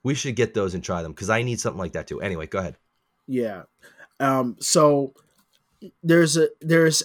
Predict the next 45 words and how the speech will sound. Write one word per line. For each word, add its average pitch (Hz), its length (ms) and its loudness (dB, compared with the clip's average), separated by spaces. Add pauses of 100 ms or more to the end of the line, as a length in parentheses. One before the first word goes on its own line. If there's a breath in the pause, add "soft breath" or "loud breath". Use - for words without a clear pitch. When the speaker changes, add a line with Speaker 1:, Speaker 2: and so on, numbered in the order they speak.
Speaker 2:
a 156 240 2
scene 247 520 4
in 156 280 -2
a 143 260 0
podcast 190 560 2
that 135 100 -2
I 135 160 0
listen 139 360 -4
to 131 260 -4
on 131 140 -4
repeat. 117 360 -8
It's 110 180 -6
a 120 60 -8
comedy 143 360 -2
podcast 131 640 -2
called 120 220 -4
Are 127 120 -2
You 123 140 -4
Afraid 127 260 -4
of 120 80 -6
These 117 180 -6
Stories? 123 600 -4
I 120 160 -6
think 120 240 -6
it's 120 120 -8
hilarious. 113 600 -6 (220 loud breath)
It's 226 160 6
a, 180 60 0 (120)
an 196 80 -4
acquired 139 420 0
taste. - 400 -12 (760)
Speaker 1:
It - 100 -16
sounds 220 300 -4
fun. - 220 -2
Speaker 2:
And 135 340 0
Speaker 1:
Anyway, 87 180 -2
go 120 100 -4
ahead. 98 140 -2 (140)
Speaker 2:
but 156 340 2 (340)
one 202 300 6
guy 156 420 4 (160)
has 151 400 2
a 135 360 -2
Casio 185 520 2
watch - 560 -8